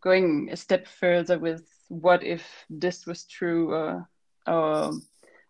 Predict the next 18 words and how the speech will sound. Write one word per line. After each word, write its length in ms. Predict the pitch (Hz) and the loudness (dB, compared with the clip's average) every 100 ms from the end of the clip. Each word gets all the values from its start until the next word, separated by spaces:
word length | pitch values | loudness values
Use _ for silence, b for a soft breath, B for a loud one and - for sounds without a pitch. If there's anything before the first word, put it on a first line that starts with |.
| - | 4
or 120 | 180 | 4
what 220 | 180 196 | 6 4
if 220 | 196 185 | 2 -6
we 480 | 170 180 165 156 156 | -10 -6 -6 -4 -6
could 240 | 151 - 190 | -4 -2 -2
actually 400 | 160 - 165 160 | -2 -6 -6 -4
watch 280 | 160 160 - | -4 -6 -12
T 200 | - 165 | -10 -6
V 160 | 165 156 | -4 -4
instead 420 | 156 - 165 160 | -6 -6 -4 -4
of 100 | 156 | -6
sleeping? 640 | - 170 165 - 165 165 | -12 -10 -8 -6 -4 -2
And 300 | 160 160 165 _ _ _ _ _ _ - | -4 -6 -10 _ _ _ _ _ _ -2
I 120 | 175 | 0
don't 420 | 185 190 170 - | 2 2 0 -6
specifically 1000 | - - 180 - 190 202 - 175 160 165 | -18 -10 -10 -2 -2 0 -4 -4 -4 -2
look 340 | 170 180 - - | -2 -2 -4 -20
for 560 | - - 180 170 170 | -2 4 4 4 -2